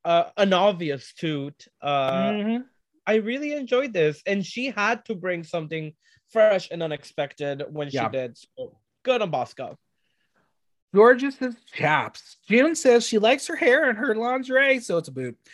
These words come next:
Speaker 2: I still say two because that bitch can sell anything.
Speaker 1: This, these are not chaps, and this is not a toot.
Speaker 2: Correct.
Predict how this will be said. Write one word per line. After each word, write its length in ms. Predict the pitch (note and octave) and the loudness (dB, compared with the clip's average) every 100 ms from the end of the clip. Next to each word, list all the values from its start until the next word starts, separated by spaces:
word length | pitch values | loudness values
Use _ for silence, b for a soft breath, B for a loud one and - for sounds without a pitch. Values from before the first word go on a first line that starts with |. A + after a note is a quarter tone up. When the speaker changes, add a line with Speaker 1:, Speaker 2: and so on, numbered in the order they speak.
| B B B B3+ | B B B 6
Speaker 2:
I 200 | D#4+ F4 | 6 6
still 340 | - C#4 A#3+ | 4 6 8
say 220 | A3+ G3 E3+ | 6 2 2
two 240 | - D#3 | 0 0
because 280 | C#3 - D3 | 0 -8 -2
that 240 | F#3+ G3+ | 0 0
bitch 220 | E3+ E3 - | -2 -2 -6
can 100 | C#3+ | -8
sell 400 | - D#3 C#3 - | -2 0 -2 -6
anything. 640 | B2 A#2 A2+ A#2+ A2+ A#2+ - _ _ _ _ _ _ _ _ _ _ _ _ _ _ _ | -8 -8 -10 -10 -10 -14 -20 _ _ _ _ _ _ _ _ _ _ _ _ _ _ _
Speaker 1:
This, 260 | E3+ D3 - | -6 -6 -12
these 240 | D3 E3 | -14 -8
are 120 | E3+ D3 | -6 -6
not 340 | C#3 B2 G#2+ | -8 -10 -12
chaps, 440 | - A#2+ A2+ A2+ | -14 -12 -12 -16
and 100 | C3 | -20
this 100 | B2 | -18
is 160 | C#3 C3 | -20 -20
not 300 | C3 B2 A2 | -16 -16 -16
a 80 | - - | -20 -20
toot. 300 | - G2+ D2 _ _ _ _ _ _ | -20 -20 -20 _ _ _ _ _ _
Speaker 2:
Correct. 360 | - G#2 - | -12 -12 -12